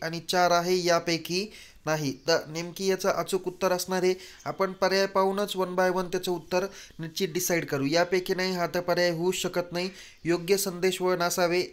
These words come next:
हा तर ऑप्शनच त्याच्याशी संदर्भात नाही आहे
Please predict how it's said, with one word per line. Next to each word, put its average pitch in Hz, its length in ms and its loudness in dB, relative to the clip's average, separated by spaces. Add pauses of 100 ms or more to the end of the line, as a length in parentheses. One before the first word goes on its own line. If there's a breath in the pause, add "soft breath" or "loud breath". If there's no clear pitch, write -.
हा 151 180 -2
तर 175 280 2 (320 loud breath)
ऑप्शनच 185 480 -2
त्याच्याशी 185 380 -2
संदर्भात 175 560 -2
नाही 175 240 -2
आहे 175 100 0